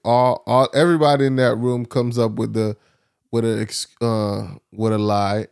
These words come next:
'cause they had plenty of time. 'Cause I know they didn't just, once she was, was stopped being responsive, they, um,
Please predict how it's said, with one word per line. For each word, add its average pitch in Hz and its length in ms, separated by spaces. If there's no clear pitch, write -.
'cause 117 180
they 139 180
had 131 300
plenty 113 280
of 98 120
time. 120 300
'Cause 110 180
I 110 120
know 127 260
they 120 100
didn't 110 240
just, 107 300
once 113 280
she 123 120
was, 117 260
was 110 260
stopped 117 320
being 110 180
responsive, 104 680
they, 104 240
um, 95 440